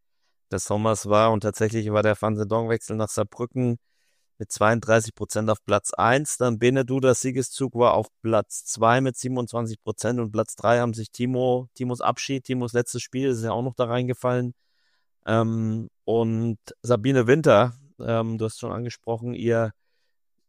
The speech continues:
ich würde auch mal sagen, Siegeszug mit ihrem neuen, äh, Belag auf der Rückhand, ähm, auf zwanzig Prozent gelandet. Also,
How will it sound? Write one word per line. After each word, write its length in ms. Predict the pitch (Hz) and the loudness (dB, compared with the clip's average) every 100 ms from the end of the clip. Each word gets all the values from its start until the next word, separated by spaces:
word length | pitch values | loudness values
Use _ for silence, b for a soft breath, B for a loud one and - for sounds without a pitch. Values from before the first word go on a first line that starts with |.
| - | -6
ich 100 | 120 | 2
würde 160 | 135 | 4
auch 100 | 95 | 4
mal 140 | 151 135 | 2 4
sagen, 300 | 117 117 113 | 4 4 0
Siegeszug 720 | - 160 147 147 - 151 139 | -4 -4 -2 -2 -2 -4 -2
mit 180 | 127 110 | -2 2
ihrem 240 | 123 123 | 2 2
neuen, 320 | 123 127 127 | 2 2 2
äh, 180 | 117 123 | 2 2
Belag 360 | 117 117 135 139 | 4 6 4 4
auf 160 | 123 | 0
der 160 | - 117 | -2 -2
Rückhand, 500 | 135 139 123 120 117 | -2 0 0 -2 0
ähm, 380 | 117 113 117 120 | 2 2 0 -4
auf 160 | 113 | -4
zwanzig 340 | - 123 120 120 | -4 -4 -4 -8
Prozent 360 | 117 123 123 | -4 -2 -2
gelandet. 420 | 120 107 107 120 - | 0 0 0 0 0
Also, 360 | 107 117 113 | 0 2 0